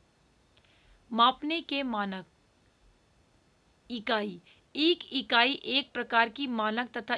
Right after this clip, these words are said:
स्थिर मात्रा को मापने के लिए उसी प्रकार की अन्य मात्रा के द्वारा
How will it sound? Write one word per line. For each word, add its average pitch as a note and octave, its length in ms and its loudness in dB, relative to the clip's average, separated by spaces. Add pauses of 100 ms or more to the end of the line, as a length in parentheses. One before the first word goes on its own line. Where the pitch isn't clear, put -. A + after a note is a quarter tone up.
स्थिर D4+ 340 -4
मात्रा A3+ 440 0
को C4 200 -6
मापने A3+ 500 -2
के A3+ 220 0
लिए A3 140 0
उसी - 380 -4
प्रकार A#3+ 440 2
की B3+ 180 -8
अन्य C#4 420 -2
मात्रा G#3+ 440 0
के A#3 200 -6
द्वारा G3+ 440 -2